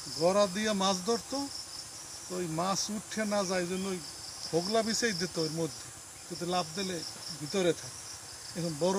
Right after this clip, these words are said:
বড় মাছ এই খালে ছিল, চিংড়ি মাছ, মোটা মোটা ফলা চিংড়ি মাছ, বাইলে মাছ, কত মাছ এতে ছিল,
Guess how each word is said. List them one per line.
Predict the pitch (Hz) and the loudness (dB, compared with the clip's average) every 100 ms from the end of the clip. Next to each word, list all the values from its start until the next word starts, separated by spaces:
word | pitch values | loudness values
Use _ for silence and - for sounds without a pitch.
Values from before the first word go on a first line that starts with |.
| 202 | 2
বড় | 190 170 151 | 0 -2 -4
মাছ | 143 - - - - - - - 185 | -6 -8 -8 -8 -8 -8 -6 -6 -4
এই | 160 | 0
খালে | 175 147 - | 0 0 -4
ছিল, | - - 165 | -8 -10 -6
চিংড়ি | 185 190 190 180 | -2 0 0 0
মাছ, | 170 160 - - - - - - - - | 0 -2 -4 -6 -10 -10 -10 -8 -8 -8
মোটা | 160 180 | -4 -2
মোটা | 175 156 143 | -2 -4 -6
ফলা | - 160 160 | -4 -4 -4
চিংড়ি | 160 151 147 143 | -6 -6 -6 -6
মাছ, | 131 120 151 | -6 -8 -2
বাইলে | 160 170 170 160 | 0 0 0 0
মাছ, | 151 139 - - | -2 -6 -8 -6
কত | 254 - 240 | -6 -2 0
মাছ | 226 202 185 | 2 2 0
এতে | - 147 | -4 -6
ছিল, | - | -6